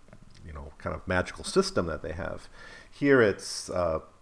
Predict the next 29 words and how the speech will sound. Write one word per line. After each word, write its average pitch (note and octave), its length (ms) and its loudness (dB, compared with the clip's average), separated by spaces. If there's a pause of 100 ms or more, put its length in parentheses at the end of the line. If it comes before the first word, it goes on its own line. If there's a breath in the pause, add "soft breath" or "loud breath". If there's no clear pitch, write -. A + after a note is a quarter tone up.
you G#2 120 -4
know, F2 80 0
Lovecraft's A2+ 480 8
clearly A2+ 380 4
kind F2 160 -2
of C#2+ 260 -10
building A2+ 300 4
off D2 200 -6
of D2 60 -12
this, - 320 -10
but - 500 -6
it's, - 320 -10
it's - 160 -12
a A3+ 40 0
little G3 180 8
more G#2 260 6
loosely G2 360 4
defined E2+ 420 -4
here. D2+ 260 -8 (200)
But D#3 100 2
they F3+ 80 2
have G#3+ 160 4
this F#3 120 2
ability C3 360 6
to A2+ 140 -6
sort A2 200 4
of F#2 180 2 (1040 loud breath)
manipulate A#2 800 4
matter G2+ 580 4